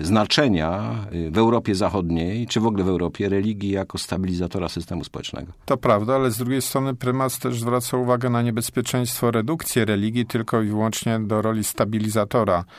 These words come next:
Speaker 2: sytuacji społecznej, czy też dla, tylko i wyłącznie do czynnika kulturotwórczego. On ciągle powtarzał, że jego zasadniczym powołaniem jest prowadzenie ludzi do zbawienia, a wszystko inne to jest, są tylko dodatki. No i w związku z tym też zwraca uwagę, że tak, w dziejach Polski Kościół miał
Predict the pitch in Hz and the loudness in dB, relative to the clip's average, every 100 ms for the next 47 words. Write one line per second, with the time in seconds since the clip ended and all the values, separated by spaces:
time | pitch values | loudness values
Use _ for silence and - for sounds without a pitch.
0 | - - - - 101 101 110 - 113 - | -20 -20 -8 -6 -2 2 2 0 -6 0
1 | 110 107 98 110 95 - 104 95 90 104 | 2 2 0 -2 -2 -2 -2 -2 -2 0
2 | 101 101 98 95 - 107 104 95 104 107 | 2 2 0 -2 -4 -2 -2 0 0 -2
3 | 107 98 - 104 104 104 101 - 101 113 | -2 -2 -2 -2 0 0 -2 -2 -4 -2
4 | 104 98 110 98 120 95 95 104 - 147 | -2 -2 -6 -2 0 2 0 0 0 0
5 | 131 - 113 - 131 123 117 117 117 117 | 0 -2 0 2 2 2 2 0 0 0
6 | 110 110 113 120 120 113 110 107 113 113 | -2 -2 -2 -2 -2 -4 -2 0 2 2
7 | 113 110 - 107 104 101 110 110 107 107 | 2 -2 -2 -2 0 0 0 -2 0 -2
8 | 104 98 95 98 95 95 101 117 - 156 | -2 -2 -4 -2 0 0 0 -2 -2 -6
9 | - 135 131 139 131 127 127 123 - - | -2 0 0 -2 -2 -2 -2 -2 -4 -2
10 | 120 - 117 117 113 110 98 - 95 85 | -2 -2 -2 0 2 2 2 0 -6 -6
11 | - - - - - - - 117 127 135 | -8 -16 -14 -16 -18 -10 -2 2 2 0
12 | 143 127 123 139 - 135 143 135 135 127 | 0 -2 0 -2 -2 -2 -2 0 0 0
13 | - 143 131 120 131 131 151 135 131 123 | -2 0 0 2 2 2 0 2 2 2
14 | 135 123 135 170 110 101 139 127 117 131 | 2 -2 2 2 2 0 2 0 0 -2
15 | 131 - 127 127 - - 127 131 127 139 | -2 -4 -2 -2 -2 0 0 0 2 4
16 | 135 98 | 6 4